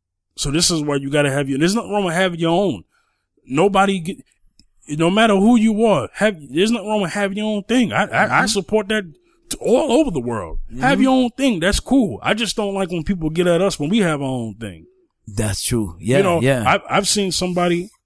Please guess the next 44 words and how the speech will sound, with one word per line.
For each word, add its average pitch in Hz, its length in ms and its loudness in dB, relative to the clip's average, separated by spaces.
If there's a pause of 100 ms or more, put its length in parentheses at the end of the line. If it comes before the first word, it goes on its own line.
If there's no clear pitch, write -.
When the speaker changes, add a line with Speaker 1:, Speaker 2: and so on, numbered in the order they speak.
(100)
Speaker 2:
Mm-hmm. 123 140 -4
Speaker 1:
I've 214 160 2
seen 202 200 -2
somebody 165 440 -6
say, 151 480 -4 (340)
uh, 107 300 -12 (360)
"There's 170 280 0
no 175 140 -2
such - 340 -2
thing 156 240 -2
as 135 100 -4
a 117 80 -8
white 131 420 -4 (360)
entertainment 135 800 -2
te-, 151 100 -2 (200)
television." 113 640 -4
I 107 100 -6
said, - 200 -2
"Oh, 170 60 -4
you 151 120 -6
mean, 117 220 -4
like, 95 180 -12
wet?" 135 380 -4
I 104 80 -8
guess 117 200 -8
that's 127 140 -8
what 120 120 -6
it - 20 -6
would 104 140 -8
be 104 80 -8
called, 117 280 -4
right? 98 240 -8 (220)
Speaker 2:
Yeah. 123 420 -4
Speaker 1:
<laughs> - 260 -20
They, 139 100 -2
they, 165 220 2
Speaker 2:
Yeah. 165 200 -12
Speaker 1:
they 180 160 2
said 165 260 0
there's 190 220 4
no 175 220 -2
W 151 480 -2
E 127 220 -6
T. 92 400 -10